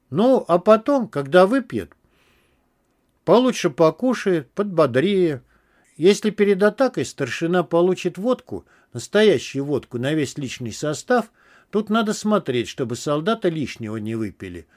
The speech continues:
А то были случаи, когда заходишь в города Восточной Пруссии, мне рассказывал начальник штаба другой дивизии. Там полк или дивизия какой-то нечистый спирт захватила, люди перепились.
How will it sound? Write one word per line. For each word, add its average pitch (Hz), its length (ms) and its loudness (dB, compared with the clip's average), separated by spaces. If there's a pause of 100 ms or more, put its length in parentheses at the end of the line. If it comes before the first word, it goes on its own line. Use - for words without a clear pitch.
(280)
А 123 140 -4
то 196 140 4
были 190 240 2
случаи, 214 440 -4
когда 143 340 0
заходишь 165 560 -2
в 110 40 -12
города 147 400 0
Восточной 151 600 -4
Пруссии, 220 600 -6 (420)
мне 156 300 2
рассказывал 151 580 -2
начальник 135 540 -4
штаба 127 380 -6
другой 135 360 -4
дивизии. 104 640 -8 (720)
Там 175 220 4
полк 240 360 -2
или 160 140 0
дивизия 180 520 -2
какой-то 170 540 0
нечистый 175 640 -2
спирт 185 360 -8
захватила, 113 640 -4
люди 196 280 -2
перепились. 113 800 -4